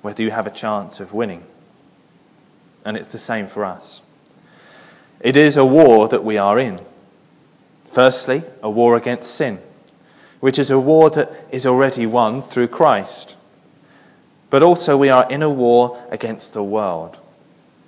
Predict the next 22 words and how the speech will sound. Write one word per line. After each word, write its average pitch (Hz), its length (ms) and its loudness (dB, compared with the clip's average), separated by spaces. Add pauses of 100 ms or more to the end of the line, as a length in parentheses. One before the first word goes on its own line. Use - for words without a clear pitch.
and 117 160 -2
the 120 60 2
ways 127 440 4
that - 200 -12
go 123 180 2
against 117 640 -6
Christ's - 680 -4
way. 82 240 -10 (2000)
The 131 120 2
Islamic 147 380 2
State - 480 -2
take 120 240 -4
their 131 200 4
fight - 300 -2
to - 80 -12
the 104 100 -6
world 107 360 -2
through 95 220 -10
violence, 123 760 0 (320)
terror, 117 480 0 (360)
and 101 220 -10 (220)
anger. 104 500 -6